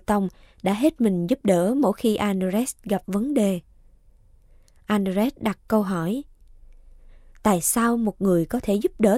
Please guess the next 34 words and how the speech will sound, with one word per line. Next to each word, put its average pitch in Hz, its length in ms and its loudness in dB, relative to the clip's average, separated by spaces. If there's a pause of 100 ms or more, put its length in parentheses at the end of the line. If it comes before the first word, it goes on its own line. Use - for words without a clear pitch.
tận 185 220 2
tình 214 360 0
một 202 160 -4
người 208 140 2
xa 277 260 0
lạ, 185 300 0 (340)
không 311 180 0
phải 220 200 -2
con 285 300 0
của 254 140 0
mình? 220 260 2 (1000)
Điều 262 120 6
này 226 380 4
có 294 100 2
nghĩa 220 280 2
là 277 140 2
tình 180 300 -2
yêu 226 240 4
hiện 185 340 0
diện 180 240 0
trong 220 200 -2
cuộc 190 220 -6
sống." 233 340 -4 (1300)
Từng 170 300 0
bước, 277 240 2 (360)
cũng 285 180 4
như 285 200 6
những 247 260 2
người 220 180 4
khác 285 300 -4 (100)
trong 240 160 2
cộng 190 260 0
đoàn, 180 300 0 (480)
Andres 202 560 -2